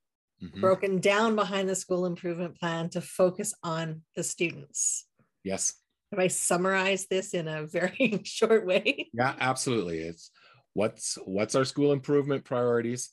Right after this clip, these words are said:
Speaker 1: Can we make those focus areas for not just our collaborative team meetings, but our collaborative plans? Do we have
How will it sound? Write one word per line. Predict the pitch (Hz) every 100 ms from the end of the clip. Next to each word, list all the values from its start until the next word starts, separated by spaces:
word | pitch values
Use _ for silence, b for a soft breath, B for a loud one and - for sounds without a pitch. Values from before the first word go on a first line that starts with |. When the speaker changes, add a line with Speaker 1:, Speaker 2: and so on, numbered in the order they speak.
| _ _ -
Speaker 1:
Can | 113 101
we | 98
make | 101 123 -
those | 127 127
focus | - 127 127 135 - - -
areas | 123 123 127 -
for | - 92 78
not | 104 107 117
just | 135 127
our | 127
collaborative | - 123 123 123 120
team | - 127 117
meetings, | 113 123 131
but | 101
our | 98
collaborative | - 104 104 110 110 -
plans? | 104 107 113
Do | 101
we |
have | 92